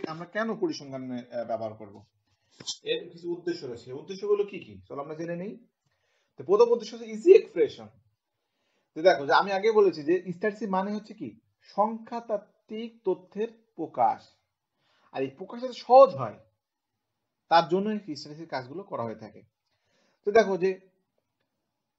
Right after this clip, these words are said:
মনে করো যে সারা বাংলায় আমি যে আগে যে উদাহরণ দিলাম যে এসএসসি পরীক্ষার্থী বিভিন্ন, আহ, যে, আহ, পাশের হার, বাংলাদেশে পাপে-, পাশের হার। তো দেখো এই যে এসএসসি পরীক্ষাতে কত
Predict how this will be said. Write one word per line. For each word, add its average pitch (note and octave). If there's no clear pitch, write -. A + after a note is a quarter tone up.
মনে G#3
করো G#3+
যে G3
সারা G3+
বাংলায় F#3
আমি F3
যে D#3
আগে D3
যে D3
উদাহরণ C3+
দিলাম A#2+
যে A#2
এসএসসি E3+
পরীক্ষার্থী D#3+
বিভিন্ন, C#3+
আহ, -
যে, G#2
আহ, G#2+
পাশের C3
হার, G#2+
বাংলাদেশে A#2+
পাপে-, A#2+
পাশের G2+
হার। G2
তো D#3+
দেখো C3
এই A#2+
যে C3
এসএসসি F3+
পরীক্ষাতে F3
কত C4+